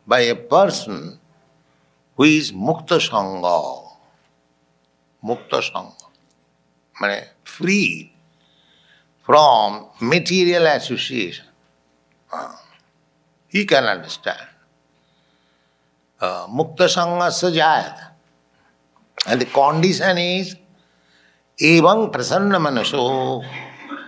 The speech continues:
When you are enlightened, engladdened, हाँ, because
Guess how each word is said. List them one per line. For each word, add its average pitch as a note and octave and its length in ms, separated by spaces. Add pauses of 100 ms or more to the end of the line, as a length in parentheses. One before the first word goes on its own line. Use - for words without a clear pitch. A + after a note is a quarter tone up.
(1500)
When C#3+ 560
you D3+ 160
are C#3+ 320
enlightened, A#2+ 1040 (140)
engladdened, D3 920 (1400)
हाँ, F2 500 (540)
because A#2 580